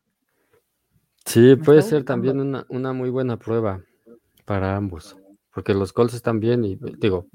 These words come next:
Speaker 1: los Bills
Speaker 2: No,
Speaker 1: también.
Speaker 2: los Colts tienen que ganar.
Speaker 1: Sí, bueno, y los Bills también, porque si se empiezan a
Speaker 2: Sí.
Speaker 1: dormir en sus laureles, este,
Speaker 2: Sí, claro.
Speaker 1: igual y tienen que andarse jugando el pase contra los Patriotas, que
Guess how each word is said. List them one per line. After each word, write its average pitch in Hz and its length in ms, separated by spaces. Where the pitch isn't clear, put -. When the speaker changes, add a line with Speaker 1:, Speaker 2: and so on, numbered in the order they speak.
Speaker 1:
los 104 260
Bills 110 240
Speaker 2:
No, - 60
Speaker 1:
también. 107 260
Speaker 2:
los 123 200
Colts - 140
tienen 240 420
que 180 120
ganar. 160 440
Speaker 1:
Sí, 165 180
bueno, 120 240
y 104 40
los 98 160
Bills 123 160
también, 127 300
porque 104 220
si 104 160
se - 120
empiezan 139 340
a 110 80
Speaker 2:
Sí. 95 60
Speaker 1:
dormir 107 180
en 127 60
sus 107 180
laureles, 113 600
este, 85 680
Speaker 2:
Sí, - 140
claro. 175 420
Speaker 1:
igual 107 340
y 113 40
tienen 123 260
que - 80
andarse 110 260
jugando 101 400
el 107 80
pase 107 260
contra 92 320
los 90 180
Patriotas, 104 520
que 95 80